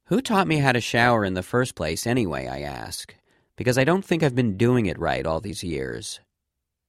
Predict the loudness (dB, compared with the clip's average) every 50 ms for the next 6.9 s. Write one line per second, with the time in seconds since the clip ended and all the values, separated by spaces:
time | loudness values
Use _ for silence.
0 | _ _ _ -4 0 2 2 4 4 4 4 4 4 2 2 0 -2 -4 -4 -4
1 | -4 -4 -4 -4 -2 0 0 2 2 0 0 -4 -4 -4 -4 -4 -6 -8 -8 -10
2 | -12 -12 -16 _ _ _ _ _ _ _ _ _ _ _ _ _ _ _ _ _
3 | -20 -20 -20 -20 -12 -4 -2 -2 0 0 0 0 2 4 6 6 6 6 4 0
4 | -4 -4 -4 -2 -2 -2 -2 -2 -2 -2 0 2 2 2 2 0 -2 0 0 0
5 | 0 2 0 0 0 0 0 0 2 2 2 2 0 -2 -2 -2 0 0 -2 -2
6 | -2 -2 -4 -4 -4 -4 -2 -2 -2 -2 -4 -6 -6 -6 -8 -12 -14 -14